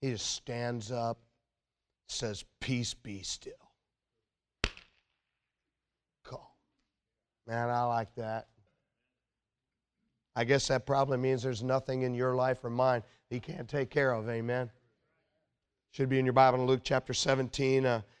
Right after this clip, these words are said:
last Sunday night, we started a fourteen-week Sunday night series of random subjects from, uh,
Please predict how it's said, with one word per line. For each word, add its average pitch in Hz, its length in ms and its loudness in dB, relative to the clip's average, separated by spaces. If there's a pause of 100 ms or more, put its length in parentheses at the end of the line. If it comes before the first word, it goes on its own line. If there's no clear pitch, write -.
(100)
last 135 280 6
Sunday 139 240 4
night, 135 220 4
we 123 100 -2
started 131 480 2
a 120 160 0
fourteen-week 135 800 0
Sunday 127 320 0
night 123 240 -2
series 127 400 0
of 110 160 -2 (320)
random 135 540 4
subjects 139 760 -4 (460)
from, 123 320 2
uh, 110 340 2